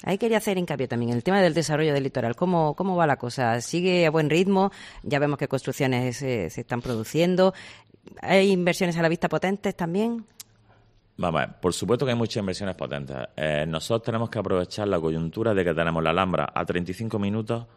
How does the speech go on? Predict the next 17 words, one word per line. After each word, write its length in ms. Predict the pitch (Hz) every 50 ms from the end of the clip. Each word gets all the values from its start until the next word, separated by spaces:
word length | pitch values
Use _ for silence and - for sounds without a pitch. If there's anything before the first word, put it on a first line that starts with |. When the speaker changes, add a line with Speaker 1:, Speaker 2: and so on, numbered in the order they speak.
| _ -
Speaker 2:
y 60 | -
se 160 | 90 - 92
le 140 | 82 80 85
va 100 | 90 92
una 160 | 90 82 73
hora. 260 | 65 64 64 60 - - _ _ _ _ _ _ - - _ _ - - - - _ _ _
¿Qué 80 | - -
ocurre? 480 | 120 120 110 107 92 78 73 65 65 - _ _ _ _ _ _ - - - _ _ _ _ _ _ _ _ _ _ _ _ _ -
Que 140 | - 107 113
eso 160 | 127 127 -
el 80 | 120 101
que 120 | - 110
viene 180 | 107 120 135 131
de 100 | 127 131
fuera 400 | - - 151 147 135 131 - - - _ _ _ -
lo 200 | - 87 85 80
ve, 200 | 85 82 82